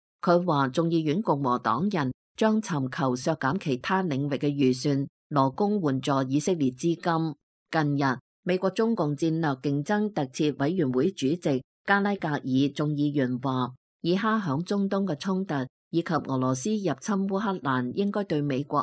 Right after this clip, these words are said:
敲響警鐘。呢個應該係我哋振興同重建國防工業基礎嘅一個機會。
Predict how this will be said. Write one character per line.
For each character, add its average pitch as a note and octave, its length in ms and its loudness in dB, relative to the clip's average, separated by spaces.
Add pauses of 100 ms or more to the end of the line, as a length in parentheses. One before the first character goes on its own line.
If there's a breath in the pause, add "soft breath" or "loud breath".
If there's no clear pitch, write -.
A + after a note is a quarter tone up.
敲 F3 200 0
響 D3 220 -2
警 C3+ 260 -2
鐘。 D#3+ 320 0 (300)
呢 F#3 100 2
個 F3 80 2
應 F3+ 200 2
該 F3+ 200 2
係 C#3+ 280 -2
我 D3 120 0
哋 C#3 100 0
振 D#3+ 220 -2
興 G#3 280 -2
同 C#3+ 220 -2
重 C3 260 -2
建 D#3 220 0
國 D#3 160 0
防 B2+ 280 -2
工 G3+ 220 0
業 D3 180 -2
基 F#3+ 200 2
礎 D#3 200 -6
嘅 - 80 -4
一 D#3+ 120 -2
個 D3 160 -4
機 E3+ 220 0
會。 C3 400 0